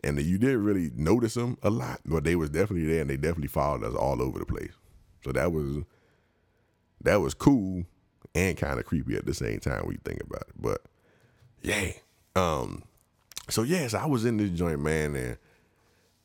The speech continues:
you know, getting scammed for these galabayas. But remember that jewelry box I wanted to buy at the beginning that was for, like, six hundred to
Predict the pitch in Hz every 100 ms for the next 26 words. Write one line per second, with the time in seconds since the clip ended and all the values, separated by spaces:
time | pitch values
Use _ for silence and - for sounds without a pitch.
0 | _ _ _ _ - 95 80 82 95 78
1 | - 92 90 87 87 90 85 85 78 67
2 | 67 131 127 78 69 - _ _ _ 73
3 | 95 95 - - _ _ - 104 95 82
4 | 76 82 127 214 196 85 67 - 69 78
5 | 73 69 69 73 73 57 - 69 64 65
6 | 76 123 110 78 71 69 73 - 71 65
7 | 55 - 90 69 92 69 60